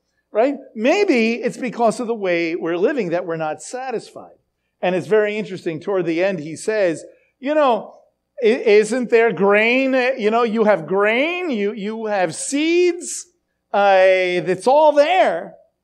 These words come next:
And I will bless you as you walk well with the Lord, and I will indeed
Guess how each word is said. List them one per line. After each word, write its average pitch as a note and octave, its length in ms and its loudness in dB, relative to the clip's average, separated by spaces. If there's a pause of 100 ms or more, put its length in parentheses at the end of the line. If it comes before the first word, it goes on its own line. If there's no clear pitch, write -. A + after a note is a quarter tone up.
(200)
And F3 140 -2
I G#3 160 4
will C4+ 160 2
bless C4 440 2
you D#3 300 -4
as E3+ 260 -4
you B3+ 460 -4
walk A#3 540 2 (500)
well A3 320 -2
with B3+ 100 -6
the B3 100 -4
Lord, A#3 500 -6
and F#3 320 -8
I F#3 300 -2
will G#3+ 360 -2
indeed E3 560 -8